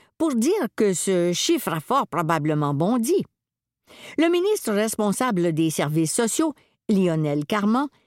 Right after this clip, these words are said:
avait annoncé une somme de vingt millions de dollars supplémentaires pour couvrir les besoins urgents, mais surtout, il s'était engagé à ce que le dénombrement se fasse de façon plus régulière. «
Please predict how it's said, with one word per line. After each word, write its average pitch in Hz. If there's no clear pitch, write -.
avait 311
annoncé 196
une 196
somme 262
de 175
vingt 196
millions 202
de 170
dollars 175
supplémentaires 175
pour 302
couvrir 330
les 185
besoins 185
urgents, 220
mais 254
surtout, 339
il 277
s'était 208
engagé 208
à 247
ce -
que -
le 202
dénombrement 220
se 185
fasse 262
de 170
façon 165
plus 180
régulière. « 214